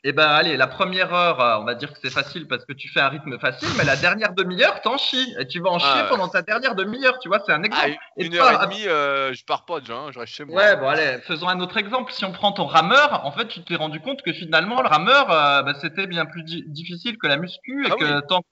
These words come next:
Speaker 1: t'angoissais pour tes séances de rameur. Et au final, on s'aperçoit qu'il y a plein de sports où, euh, c'est plus difficile. Les cyclistes que tu vois qui montent des côtes dans les Pyrénées, euh, tu les regardes,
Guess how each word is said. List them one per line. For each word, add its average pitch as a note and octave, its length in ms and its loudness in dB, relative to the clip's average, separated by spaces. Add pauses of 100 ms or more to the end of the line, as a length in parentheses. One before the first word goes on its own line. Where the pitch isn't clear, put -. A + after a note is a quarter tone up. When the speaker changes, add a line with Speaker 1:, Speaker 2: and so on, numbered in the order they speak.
Speaker 1:
t'angoissais F3 480 0
pour - 160 -12
tes F3 80 -10
séances E3+ 260 -4
de D#3 60 0
rameur. A#3 340 2 (300)
Et E3 80 2
au E3+ 60 0
final, G#3+ 360 4
on E3+ 140 -2
s'aperçoit D3+ 480 -2
qu'il C#3+ 140 -2
y - 20 0
a - 60 -6
plein D#3 140 0
de D#3 80 -8
sports A3 560 2
où, G3 260 -4
euh, C3+ 260 4
c'est C3+ 160 -10
plus D#3+ 160 -12
difficile. A#3 480 -8 (260)
Les E3 140 -2
cyclistes G#3 680 -4
que C#3+ 60 -14
tu - 140 -8
vois F#3 160 0
qui E3+ 160 -6
montent D#3+ 260 -2
des D#3+ 160 4
côtes G3 320 -4
dans C3+ 180 0
les C#3+ 120 0
Pyrénées, F#3+ 680 4
euh, C3+ 160 4
tu D#3+ 160 -4
les D#3 140 4
regardes, A#3+ 300 2